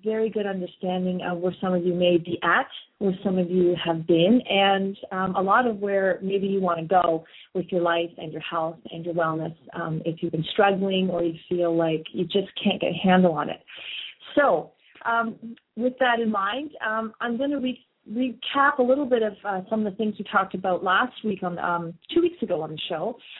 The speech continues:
um, for those of you that missed, and also just in response to a lot of the questions and emails I got following the show. I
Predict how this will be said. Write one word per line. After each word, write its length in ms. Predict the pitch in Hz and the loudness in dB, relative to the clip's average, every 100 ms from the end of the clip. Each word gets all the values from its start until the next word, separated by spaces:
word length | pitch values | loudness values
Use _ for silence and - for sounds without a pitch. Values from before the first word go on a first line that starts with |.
| - | -4
um, 180 | 190 190 | -2 0
for 100 | 190 | -2
those 180 | 202 208 | -2 -2
of 40 | 208 | -2
you 100 | 196 | -2
that 200 | 190 202 | -2 0
missed, 260 | 233 262 - | 0 0 2
and 100 | 233 | 2
also 320 | - 262 - 311 | 4 2 2 -2
just 260 | 285 254 | -2 -4
in 140 | 262 247 | -2 -2
response 520 | 233 - 214 208 208 - - | -4 0 2 2 0 -10 -6
to 240 | 220 208 202 | -2 2 2
a 60 | 202 | 0
lot 140 | 196 | -4
of 80 | 196 | -6
the 40 | 190 | -10
questions 460 | - 196 - 196 | -12 -12 -12 -14
and 100 | 190 | -12
emails 320 | 196 196 220 220 | -12 -8 -8 -8
I 60 | 208 | -8
got 180 | - - | -10 -8
following 320 | 185 190 208 | -6 -4 -6
the 80 | 208 | -8
show. 340 | 214 233 247 - | -6 -4 -2 -2
I 160 | 220 | -6